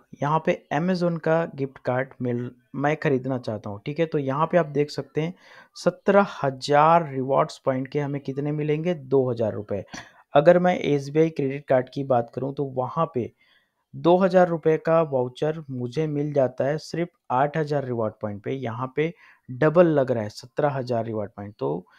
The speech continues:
ये बहुत महंगा है, बहुत कॉस्टली है, ठीक है। उसके अलावा इसमें हंड्रेड रुपये का एक्स्ट्रा चार्ज भी लगना है। तो, अ, मेरे हिसाब से ये कार्ड बहुत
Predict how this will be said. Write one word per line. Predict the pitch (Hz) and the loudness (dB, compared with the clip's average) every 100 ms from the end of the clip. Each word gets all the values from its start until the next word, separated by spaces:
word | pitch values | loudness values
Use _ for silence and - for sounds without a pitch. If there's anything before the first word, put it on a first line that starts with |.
| _ _ _ _ _ - | _ _ _ _ _ -14
ये | 135 151 | -4 -4
बहुत | 135 127 156 - _ _ | -2 -2 -2 -4 _ _
महंगा | 123 127 135 156 | -6 -4 -2 0
है, | 170 165 | 2 0
बहुत | 135 135 143 _ | -2 -4 -6 _
कॉस्टली | - 127 - - 160 | -4 -4 -2 -6 -2
है, | 147 170 - - | -2 -4 -10 -10
ठीक | 131 | -2
है। | 165 202 _ _ _ _ _ _ _ _ _ _ _ _ | -2 -4 _ _ _ _ _ _ _ _ _ _ _ _
उसके | 156 - 196 | -4 4 6
अलावा | 165 120 98 - _ _ _ _ 147 | 8 6 4 -4 _ _ _ _ -8
इसमें | 135 165 190 190 | -4 0 0 -2
हंड्रेड | - 139 156 180 | -4 2 2 2
रुपये | 175 165 | 0 0
का | 175 | 2
एक्स्ट्रा | 139 - 143 | 0 -2 -6
चार्ज | 135 117 117 | -4 -4 -4
भी | 147 | -4
लगना | 175 123 107 107 101 | 0 0 0 -2 -6
है। | 87 - | -10 -8
तो, | 147 156 156 - _ _ _ _ _ - | -2 2 2 0 _ _ _ _ _ -4
अ, | 127 | -2
मेरे | 131 147 | 0 0
हिसाब | 175 156 151 143 | 0 0 -2 -2
से | 165 | -4
ये | 165 147 139 147 | -4 -4 -4 -4
कार्ड | 147 131 139 135 | 0 0 0 -2
बहुत | 120 135 147 | -6 -6 -6